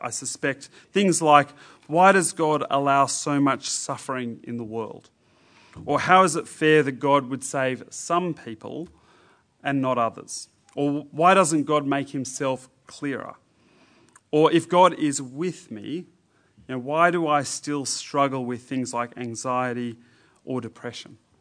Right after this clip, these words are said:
And they're all good questions, but the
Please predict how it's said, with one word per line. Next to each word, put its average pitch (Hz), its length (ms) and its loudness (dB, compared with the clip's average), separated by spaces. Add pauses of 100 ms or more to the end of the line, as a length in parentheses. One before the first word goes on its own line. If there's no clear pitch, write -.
(580)
And 156 160 2
they're 170 260 6 (180)
all 160 480 2 (200)
good 147 380 0
questions, - 840 -8 (1300)
but 143 160 -2
the 135 120 -8